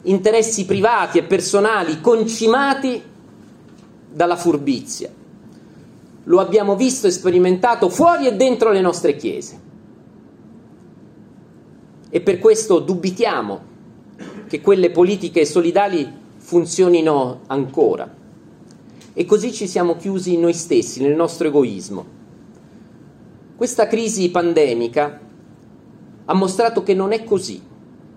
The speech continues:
La pandemia ha mostrato che le crisi, quelle vere, quelle gravi, le superiamo e ne usciamo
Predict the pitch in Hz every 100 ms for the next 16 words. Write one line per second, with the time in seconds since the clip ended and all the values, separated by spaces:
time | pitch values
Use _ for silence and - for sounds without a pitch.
0 | - - - - - 180 185 240 233 220
1 | 175 156 180 180 196 156 147 180 185 185
2 | 196 147 123 147 160 160 196 185 170 180
3 | 139 147 165 175 185 170 185 160 131 139
4 | 175 - - - - - - - - -
5 | - - - - 151 208 - 233 208 214
6 | 220 175 160 170 185 190 180 240 247 254
7 | 226